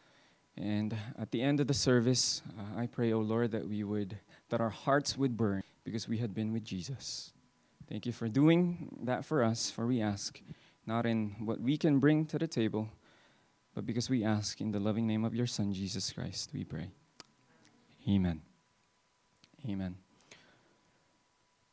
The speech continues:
I don't know about you, but I'm the type of guy that actually likes looking at statistics. Um, any kind of statistics I can find, I, I really like it. I don't know if you're, uh, um,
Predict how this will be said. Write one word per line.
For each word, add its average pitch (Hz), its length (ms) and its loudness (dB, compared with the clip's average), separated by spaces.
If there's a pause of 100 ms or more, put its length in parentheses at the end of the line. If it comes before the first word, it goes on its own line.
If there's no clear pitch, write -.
(1080)
I 180 100 6
don't 269 140 6
know 262 140 4
about 185 260 10
you, 208 180 4
but 175 160 8
I'm 180 160 6
the 208 80 6
type 180 280 4
of 175 160 2
guy 143 240 8
that 151 180 4
actually 151 540 0
likes 127 600 2
looking 220 320 0
at 175 140 -2
statistics. - 1040 -4 (140)
Um, 117 360 -2 (100)
any 190 160 2
kind 202 240 4
of 175 80 2
statistics 165 580 -2
I 147 120 2
can 143 180 -2
find, 147 420 2
I, 123 280 4 (280)
I 127 60 0
really 160 300 4
like 143 280 6
it. 101 180 -2
I 135 120 0
don't 175 100 0
know 180 220 4 (400)
if 143 240 2
you're, 180 260 10
uh, 95 120 8 (520)
um, 139 440 12